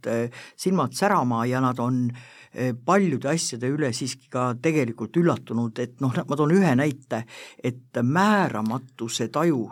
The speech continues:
et kui palju see, selle otsuse juures määramatus tegelikult on.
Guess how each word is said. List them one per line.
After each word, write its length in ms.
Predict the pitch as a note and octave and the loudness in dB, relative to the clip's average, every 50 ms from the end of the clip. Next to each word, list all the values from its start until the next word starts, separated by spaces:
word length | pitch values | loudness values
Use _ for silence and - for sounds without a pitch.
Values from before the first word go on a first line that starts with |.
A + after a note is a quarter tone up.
| - - - | -12 -10 -10
et 180 | B2+ C3 - _ _ - _ _ | -10 -10 -12 _ _ -20 _ _
kui 260 | - F#3+ G3+ F#3+ E3+ | 0 0 2 2 2
palju 720 | - F3 F3 F#3+ G3 F#3 E3 C#3 B2 B2 B2 G#2 D#2+ G2+ B2 - - - - _ _ | 0 2 2 2 4 4 4 2 2 0 0 -4 -4 -8 -12 -16 -20 -20 -20 _ _
see, 320 | - - - C#3 C#3 C3+ | -8 -6 -2 -2 -2 -2
selle 560 | C3 - F#3+ F#3 F3+ D#3+ C#3 B2 A#2 A2+ - - | -2 0 0 2 2 2 2 2 0 -4 -8 -6
otsuse 420 | - D#3+ F3+ F3 - - A#2+ A#2+ B2 | -4 -4 -2 -2 -4 -4 -2 -2 0
juures 460 | C#3 D#3+ F3 E3+ C3+ A2+ - - - | 0 2 2 2 0 0 0 -2 -2
määramatus 640 | C#3+ D#3 E3+ E3 C#3+ A2 G#2+ A2+ A#2 - - A2+ - - | 0 0 2 2 2 2 0 -2 -4 -6 -10 -16 -10 -2
tegelikult 580 | - E3 D#3 C#3+ A#2+ A2 A2+ - G#2+ - - | 0 0 2 2 0 -2 -2 -8 -8 -4 -2
on. 200 | D#3 D3+ B2+ A2 | 0 0 0 0